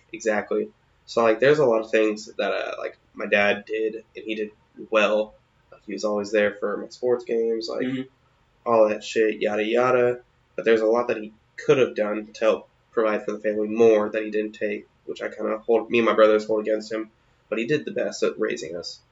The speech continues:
Speaker 1: Right.
Speaker 2: Like, he worked a full job, fucking came back after work,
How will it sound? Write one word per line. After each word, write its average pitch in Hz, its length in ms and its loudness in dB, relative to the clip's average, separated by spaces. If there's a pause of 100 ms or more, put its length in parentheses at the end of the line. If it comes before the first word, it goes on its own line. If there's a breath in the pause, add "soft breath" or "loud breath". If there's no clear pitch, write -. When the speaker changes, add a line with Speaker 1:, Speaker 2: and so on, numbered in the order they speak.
Speaker 1:
Right. 90 300 -10 (160)
Speaker 2:
Like, - 180 -16
he 113 80 -2
worked 110 240 2
a - 40 -8
full 123 420 0
job, 113 420 -2
fucking - 400 -14 (640)
came 113 380 0
back 107 420 -2 (260)
after 107 320 0
work, 107 380 2